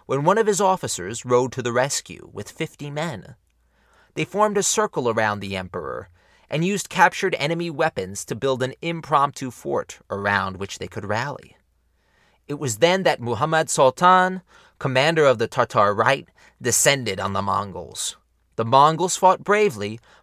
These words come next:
but the assault was unrelenting. The left wing of the Golden Horde was completely shattered. Next came the center. They met head-on in a violent charge. Pools of blood spouted from gaping wounds,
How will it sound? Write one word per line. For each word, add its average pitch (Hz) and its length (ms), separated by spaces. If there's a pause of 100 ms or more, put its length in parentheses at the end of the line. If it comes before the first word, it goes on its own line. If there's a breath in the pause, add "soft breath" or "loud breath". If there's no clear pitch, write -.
but 120 160
the 120 160
assault - 580
was 107 180 (120)
unrelenting. 104 920 (680)
The 127 100
left 143 320
wing 165 280
of 135 120
the 139 60
Golden 135 420
Horde 127 340
was 123 160
completely 151 520
shattered. 95 560 (600)
Next 123 300
came 107 240
the 92 80
center. 90 460 (420)
They 139 100
met 123 200
head-on 113 460
in 98 120
a 92 80
violent 95 640
charge. 87 640 (640 soft breath)
Pools 190 480
of 117 200
blood 127 480
spouted 120 680
from 110 280
gaping 113 480
wounds, 104 640